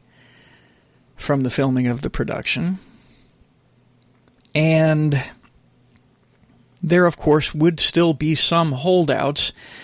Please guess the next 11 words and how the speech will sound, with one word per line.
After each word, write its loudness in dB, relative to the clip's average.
who 4
could 2
produce 2
woke 0
garbage -2
on 2
a 4
much 2
lower 4
budget, -2
so 2